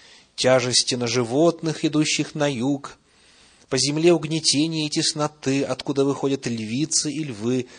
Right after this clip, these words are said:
аспиды и летучие змеи». И так далее. В тридцать четвёртой главе, пятнадцатый стих,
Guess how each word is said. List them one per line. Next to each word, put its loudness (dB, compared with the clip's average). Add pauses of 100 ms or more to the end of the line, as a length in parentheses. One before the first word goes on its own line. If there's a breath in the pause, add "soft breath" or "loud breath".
(140 loud breath)
аспиды 0
и -2 (120 loud breath)
летучие -4
змеи». -6 (1800)
И -18
так -18
далее. -4 (560 soft breath)
В -14
тридцать -2
четвёртой -2
главе, -2
пятнадцатый -6
стих, -4